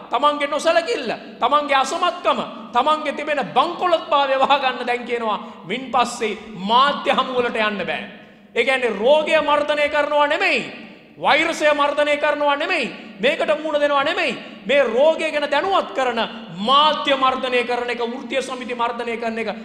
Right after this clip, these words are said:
කටවල් වහන එක තමයි කරන්නේ. අපි දැක්කා මේ වගේම අපූර්ව කතාවක්. අර අපි සියලු දෙනාම දන්න කෙනෙක්නේ. ආ, මේ පහුගිය කාලවල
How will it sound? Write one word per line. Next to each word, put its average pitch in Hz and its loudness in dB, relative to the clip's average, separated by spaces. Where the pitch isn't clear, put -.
කටවල් 311 4
වහන 269 2
එක 254 -4
තමයි 226 -2
කරන්නේ. 175 -4
අපි 226 -12
දැක්කා 220 -2
මේ 185 -4
වගේම 233 -2
අපූර්ව 214 -4
කතාවක්. 208 0
අර 175 0
අපි 202 -6
සියලු 226 2
දෙනාම 226 0
දන්න 202 0
කෙනෙක්නේ. 208 -6
ආ, 190 -4
මේ 196 -4
පහුගිය 202 -2
කාලවල 214 0